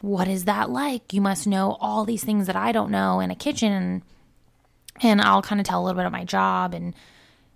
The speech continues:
immediately they kinda catch on, like, "Well, how many hours do you work?" That's a question I get a lot. And I'll be honest and kind of break it down for them. And the first thing that they say is, "Well, how does your partner feel? Like, how does your boyfriend feel about that? How does your, like,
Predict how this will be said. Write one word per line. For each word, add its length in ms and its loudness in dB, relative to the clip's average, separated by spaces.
immediately 480 8
they 80 2
kinda 180 0
catch 240 -8
on, 120 0
like, 180 -6
"Well, 100 -2
how 220 -4
many 160 0
hours 340 2
do 80 -4
you 80 -2
work?" 240 -6
That's 220 -2
a 40 -6
question 300 -6
I 60 -4
get 120 -6
a 60 -6
lot. 560 -8
And 640 0
I'll 240 4
be 180 -2
honest 480 -4
and 240 -4
kind 160 -2
of 180 -2
break 160 0
it 80 -4
down 220 -2
for 160 -2
them. 320 4
And 180 2
the 220 4
first 260 4
thing 120 4
that 120 -2
they 140 -2
say 300 -6
is, 220 -8
"Well, 180 4
how 140 2
does 220 0
your 80 -6
partner 420 -4
feel? 260 -10
Like, 200 -4
how 120 2
does 140 0
your 100 -6
boyfriend 460 -6
feel 140 -6
about 240 -10
that? 160 -12
How 160 -6
does 160 -10
your, 140 -10
like, 280 -12